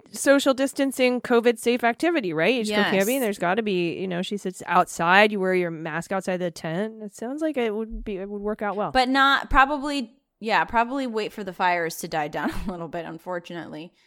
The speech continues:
Speaker 1: Yes, here in
Speaker 2: Yeah.
Speaker 1: California and Colorado, eh, pretty much everywhere in
Speaker 2: Yeah.
Speaker 1: the West, uh, we do definitely need to do that. Um, it's bad. Uh, but, um,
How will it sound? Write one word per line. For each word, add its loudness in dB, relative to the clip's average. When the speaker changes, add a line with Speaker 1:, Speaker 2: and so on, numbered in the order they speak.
Speaker 1:
Yes, 0
here 0
in 2
Speaker 2:
Yeah. -2
Speaker 1:
California -4
and -6
Colorado, -4
eh, -2
pretty -2
much -2
everywhere -2
in -2
Speaker 2:
Yeah. -6
Speaker 1:
the -8
West, -12
uh, -6
we -14
do -18
definitely -8
need -4
to -8
do -4
that. -6
Um, 0
it's -4
bad. -2
Uh, 10
but, 8
um, 6